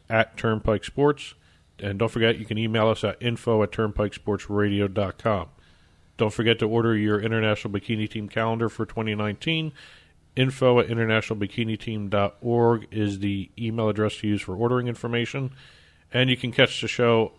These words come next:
on Roku, Amazon Fire, and Apple T V via Binge Networks. Just head on over to, uh, our website, and you could, uh,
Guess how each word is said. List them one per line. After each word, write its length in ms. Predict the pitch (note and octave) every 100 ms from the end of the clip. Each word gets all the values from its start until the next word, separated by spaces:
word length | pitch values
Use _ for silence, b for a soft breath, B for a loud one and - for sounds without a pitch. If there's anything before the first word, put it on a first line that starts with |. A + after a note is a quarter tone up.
| -
on 380 | G#2 G2+ G2 F#2+
Roku, 560 | C3 D3+ - D3+ D3+ D3+ B B B B
Amazon 500 | - A#2+ B2+ A2+ A2+
Fire, 560 | G#2+ - B2+ C3+ C3+ C3+ - b b b b b _ -
and 160 | G2+
Apple 320 | F#2+ B2+ B2+ A#2+
T 240 | - A2+
V 360 | G#2 A2 B2 B2+
via 520 | A2+ G2 G#2 G#2 G2+
Binge 300 | F#2+ A2 G#2+
Networks. 560 | G#2 G#2 C3 F3+ - - b b b b
Just 180 | G#2
head 140 | - G#2+
on 160 | G#2+ G#2+
over 400 | G#2+ G#2 G#2+ G#2
to, 560 | - A2+ G#2+ G2+ G2+
uh, 320 | G2+ G2 F#2+ F2 _ _ -
our 240 | G#2 G2
website, 500 | F#2+ G#2 G#2 C3+ D#3
and 160 | B2+ G2+
you 80 | G2+
could, 160 | G#2
uh, 180 | G2 F#2+